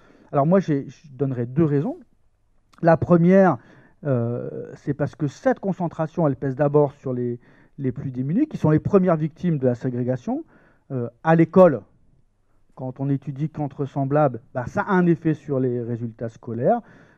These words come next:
euh, on le sait. Hein, euh, ça pénalise peu les plus favorisés,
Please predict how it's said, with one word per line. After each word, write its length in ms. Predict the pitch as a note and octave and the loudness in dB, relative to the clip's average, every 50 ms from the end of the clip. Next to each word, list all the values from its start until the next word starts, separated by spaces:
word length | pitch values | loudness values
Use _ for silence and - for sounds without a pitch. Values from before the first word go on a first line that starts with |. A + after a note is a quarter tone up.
| _ _ B2 | _ _ -8
euh, 280 | A#2+ A#2+ A#2 A2+ - - - _ _ _ _ _ _ _ _ _ | -6 -4 -4 -4 -6 -8 -12 _ _ _ _ _ _ _ _ _
on 140 | D3 C3+ C3 | -6 -4 -2
le 240 | B2+ B2 A#2+ B2 A#2+ | -2 -2 -2 -4 -6
sait. 360 | - - - D3 F3+ C4 C#4+ - _ _ _ _ _ _ - | -6 -4 -2 -2 -2 -2 -4 -8 _ _ _ _ _ _ -16
Hein, 220 | - B2 D3 E3+ D#3+ | -12 -10 -8 -8 -8
euh, 380 | B2 A2+ A2+ A2 G#2+ G#2+ A2 A2 - _ _ _ _ _ _ _ _ _ | -8 -10 -12 -12 -14 -16 -18 -20 -20 _ _ _ _ _ _ _ _ _
ça 160 | _ _ A#2 | _ _ -18
pénalise 460 | A2+ - D3 C#3+ C#3+ C#3 D3 C#3 - - | -12 -8 -6 -4 -4 -4 -4 -6 -8 -10
peu 400 | - - G3 G#3 G#3 F#3+ E3 C3+ - _ _ _ _ _ _ _ _ - | 0 6 8 10 10 10 8 6 0 _ _ _ _ _ _ _ _ -10
les 100 | C3+ C3 | -10 -10
plus 180 | - - C3+ | -10 -12 -12
favorisés, 760 | B2 D3 C#3 C3 C3 C3+ C3+ C#3 C3+ A#2+ C3+ D3+ D3 C#3+ B2+ | -8 -8 -6 -6 -4 -4 -4 -4 -6 -4 -4 -4 -4 -4 -6